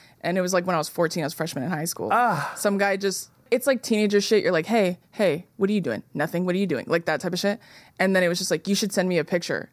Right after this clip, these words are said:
Speaker 1: 'Cause he said he didn't remember what I looked like. Mind you, I met him an hour ago. And I said, "You don't remember what I look like?" He's like, "You should
Speaker 2: Honey.
Speaker 1: send me a picture." And so I said, "Okay." And then I sent him, like, <laughs> a picture of my face. Like, I literally took a picture with my phone.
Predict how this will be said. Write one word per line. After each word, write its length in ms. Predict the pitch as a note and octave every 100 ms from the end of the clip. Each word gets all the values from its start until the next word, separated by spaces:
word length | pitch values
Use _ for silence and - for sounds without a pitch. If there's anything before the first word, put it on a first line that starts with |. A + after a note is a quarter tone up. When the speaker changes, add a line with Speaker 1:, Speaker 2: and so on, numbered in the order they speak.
| _ -
Speaker 1:
'Cause 140 | G3
he 80 | G#3
said 180 | G3 G3
he 100 | F3+
didn't 380 | - F#3 F3+ -
remember 320 | E3+ E3+ E3
what 160 | D#3+
I 100 | D3
looked 280 | B2+ D3 D#3
like. 200 | G#2+ B1 - _ _ _
Mind 220 | F#3 F#3+
you, 60 | F#3+
I 40 | F#3
met 160 | F#3
him 80 | F3
an 60 | D#3
hour 180 | C#3+ G#2
ago. 280 | G#1+ - G3 _
And 100 | F#3
I 60 | F3+
said, 300 | F3 D#3 G#2+ - - _ - -
"You 100 | F3
don't 120 | F3+ F3
remember 200 | E3+ F3
what 80 | D3+
I 60 |
look 180 | D3 F3
like?" 140 | G3
He's 80 | E3
like, 160 | A#2+ D3+
"You 80 | D#3
should 100 | A2+
Speaker 2:
Honey. 60 | G#2+
Speaker 1:
send 120 | -
me 100 | F#3
a 80 | D#3+
picture." 360 | F#3+ F3 C#3+ - - -
And 140 | - E3+
so 80 |
I 80 | D3+
said, 280 | D3+ C#3+ A2+ _ -
"Okay." 440 | E3 G3+ E3 E3 -
And 120 | F#3+
then 80 | F#3
I 80 | F#3
sent 240 | - F#3+
him, 120 | G3+
like, 140 | F3 D#3+ _
<laughs> 60 |
a 140 | A#3+ B3
picture 280 | C4 - A3+
of 60 |
my 140 | G#3+ G3
face. 420 | A#3 C#4 F#3+ E3+
Like, 140 | A3+
I 60 | G#3+
literally 260 | A3 A3+
took 200 | G#3+ G#3
a 80 | F#3+
picture 240 | F#3 F3 G3+
with 120 | F#3+
my 140 | F3+
phone. 260 | F3 E3+